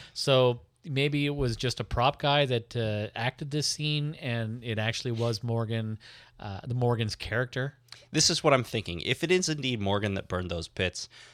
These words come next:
Speaker 2: um, maybe that's what they were going for.
Speaker 1: It's
Speaker 2: It's
Speaker 1: a technical
Speaker 2: just
Speaker 1: foul.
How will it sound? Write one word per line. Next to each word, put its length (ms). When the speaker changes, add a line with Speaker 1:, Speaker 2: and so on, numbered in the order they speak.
Speaker 2:
um, 600
maybe 240
that's 260
what 100
they 100
were 80
going 260
for. 180
Speaker 1:
It's 120
Speaker 2:
It's 80
Speaker 1:
a 20
technical 320
Speaker 2:
just 80
Speaker 1:
foul. 320